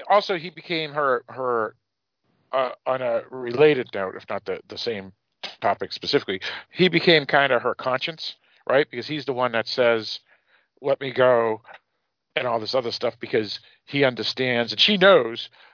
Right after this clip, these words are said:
as well that they, that's the only way to get her to stop this, this lunatic, and that would require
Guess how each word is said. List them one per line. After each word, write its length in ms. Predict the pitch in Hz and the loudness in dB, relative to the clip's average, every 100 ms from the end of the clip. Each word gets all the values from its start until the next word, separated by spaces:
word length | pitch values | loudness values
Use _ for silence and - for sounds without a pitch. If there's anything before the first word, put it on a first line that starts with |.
| _ _ 135 - | _ _ -10 -6
as 180 | 143 - | -4 2
well 240 | 151 127 | 2 4
that 240 | 113 117 113 - - _ _ _ | 0 -4 -6 -14 -20 _ _ _
they, 180 | 135 123 - _ | -8 -6 -10 _
that's 200 | 127 - | -8 -6
the 60 | 127 | -4
only 200 | 131 120 | -4 -2
way 260 | 117 120 | 0 0
to 100 | 110 | 0
get 240 | 107 120 - _ _ _ | 0 0 0 _ _ _
her 540 | - 127 117 110 104 - _ _ _ _ _ _ _ - - | 0 2 4 4 4 0 _ _ _ _ _ _ _ -12 -4
to 100 | 113 | 0
stop 340 | - 120 107 _ - | 4 4 4 _ -6
this, 220 | 113 - | -4 -4
this 240 | 107 98 - - | -6 -6 -6 0
lunatic, 640 | 143 131 - 95 - - - - - - _ _ _ _ _ 151 | 0 0 0 -2 -4 -12 -20 -20 -20 -20 _ _ _ _ _ 0
and 260 | 143 127 | 2 2
that 140 | 123 117 | 0 -2
would 140 | 120 | -6
require 580 | 120 - 120 117 117 | -4 4 6 6 4